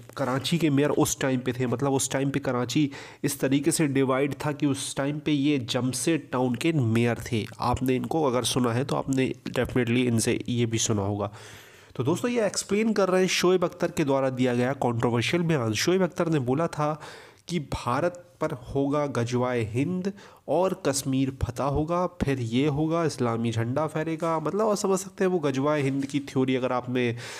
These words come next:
पाकिस्तान के बहुत सारे मौलवियों को सुना हो, जैसे कि और बहुत सारे लोगों को, जैसे कि आपने ओरिया मकबूल जान को सुना हो,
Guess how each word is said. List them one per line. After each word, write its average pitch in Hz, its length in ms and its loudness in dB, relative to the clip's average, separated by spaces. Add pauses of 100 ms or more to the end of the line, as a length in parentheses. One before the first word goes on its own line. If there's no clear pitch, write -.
(160)
पाकिस्तान 127 560 0
के 127 380 0 (320)
बहुत 120 140 0
सारे 131 260 0
मौलवियों 123 500 4
को 139 140 2
सुना 131 240 0
हो, 123 460 2
जैसे 120 420 2
कि 120 240 2
और 135 220 0
बहुत 120 200 0
सारे 123 220 0
लोगों 120 260 4
को, 123 120 -2
जैसे 120 300 2
कि 117 120 -2
आपने 117 260 0
ओरिया 120 300 2
मकबूल 120 420 -2
जान 120 260 -4
को 127 160 -6
सुना 123 220 0
हो, 117 380 0